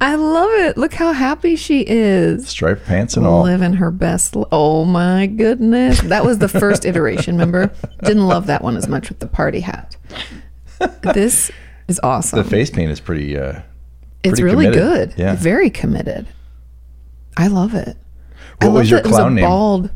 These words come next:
Speaker 1: <gasps> yeah, what was your clown name? Peop-, the people need to know.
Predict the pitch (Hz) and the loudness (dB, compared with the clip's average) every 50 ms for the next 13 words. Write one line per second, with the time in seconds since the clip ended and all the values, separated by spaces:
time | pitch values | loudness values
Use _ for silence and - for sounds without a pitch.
0 | - - - 285 262 233 214 - - 196 175 202 262 277 220 220 240 - - 226 | -10 -8 -6 -6 -6 -6 -8 -10 -6 -2 0 0 0 0 0 -2 -2 -2 -2 -4
1 | 240 277 - 359 330 - - - - - - - - - - - - - - - | -4 -4 -6 -8 -10 -10 -10 -8 -6 -6 -4 -6 -6 -8 -8 -8 -10 -12 -14 -18
2 | - - - - - - - - - - - - - - - - - - - - | -20 -20 -20 -20 -20 -20 -20 -20 -20 -20 -20 -20 -20 -20 -20 -20 -20 -20 -20 -20
3 | - - - - - - - - 202 202 - - 214 - 233 240 - 214 185 170 | -20 -20 -20 -20 -20 -12 -6 -6 -4 -4 -2 -4 -2 -2 -2 -2 0 0 0 0
4 | 165 - 175 175 185 202 202 196 190 | 0 0 0 2 2 2 2 0 -2